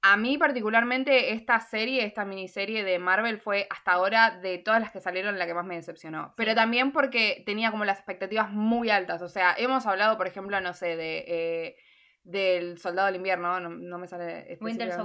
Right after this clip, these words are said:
Speaker 2: Soldier,
Speaker 1: De Winter
Speaker 2: Falcon and the
Speaker 1: Soldier,
Speaker 2: Winter Soldier.
Speaker 1: Falcon and the Winter Soldier, que es como una que me, tipo,
Speaker 2: Sí.
Speaker 1: como que pasó, medio con poca gloria, ponele. <laughs>
Speaker 2: Excepto para mí.
Speaker 1: Sí,
Speaker 2: Ya
Speaker 1: sí,
Speaker 2: se sabe.
Speaker 1: ya saben.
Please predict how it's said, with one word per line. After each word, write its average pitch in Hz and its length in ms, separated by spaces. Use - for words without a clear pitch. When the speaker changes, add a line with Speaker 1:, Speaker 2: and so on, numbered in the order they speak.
Speaker 2:
Soldier, 208 160
Speaker 1:
De 220 60
Winter 240 280
Speaker 2:
Falcon 247 220
and 254 100
the 233 60
Speaker 1:
Soldier, 220 180
Speaker 2:
Winter 220 220
Soldier. - 80
Speaker 1:
Falcon 247 320
and 208 120
the 190 60
Winter 190 220
Soldier, 196 400
que 214 380
es 240 180
como 262 580
una 269 300
que 220 480
me, 208 500
tipo, 185 180
Speaker 2:
Sí. 202 80
Speaker 1:
como 180 120
que 190 80
pasó, 208 440
medio 180 380
con 175 380
poca 180 240
gloria, 175 300
ponele. 175 260
<laughs> 247 240
Speaker 2:
Excepto 285 360
para 269 160
mí. 277 280
Speaker 1:
Sí, 392 220
Speaker 2:
Ya - 120
Speaker 1:
sí, 339 100
Speaker 2:
se 294 220
sabe. 320 280
Speaker 1:
ya 269 240
saben. 262 420